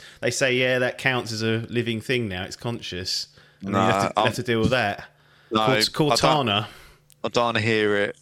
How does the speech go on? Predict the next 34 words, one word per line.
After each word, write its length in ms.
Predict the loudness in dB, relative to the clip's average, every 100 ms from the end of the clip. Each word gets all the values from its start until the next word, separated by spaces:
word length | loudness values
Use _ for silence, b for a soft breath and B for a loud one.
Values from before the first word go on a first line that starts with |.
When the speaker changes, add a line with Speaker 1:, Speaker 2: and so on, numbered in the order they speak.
| -10
Speaker 1:
Have 0 |
a 40 | -4
Speaker 2:
Fucking 320 | 0 0 0
Speaker 1:
look. 180 | -4 -6
Speaker 2:
Cortana. 840 | -6 -4 -4 0 0 0 0 -2
Good 180 | -2 -2
Lord. 480 | 0 -2 0 0 -2 -8 B B -2
That's 280 | 0 2 2
two 180 | 2 2
things 300 | 0 0 0
in 60 | 0
a 80 | 2
row 380 | 2 2 0 -2
in 100 | -2
the 80 |
matter 260 | 0 0 0
of 60 | -2
a 80 |
minute 460 | -2 0 0 0 0
that's 180 | -4 -4
triggered 340 | -6 -2 -2 0
me. 240 | -2 -2
Fucking 1120 | -4 -6 -6 -8 -4 -4 -4 -2 -2 0 -2 -2 0
Speaker 1:
Well, 160 | 0 2
Speaker 2:
Cortana 460 | 0 2 0 -2
popping 320 | -2 0 0
up 180 | 0 0
every 180 | 0 0
five 380 | 0 0 2 0
minutes. 380 | -2 -2 -2 -2
Get 180 | 0 2
out 360 | 2 2 0 0
of 60 |
here. 320 | 0 2 0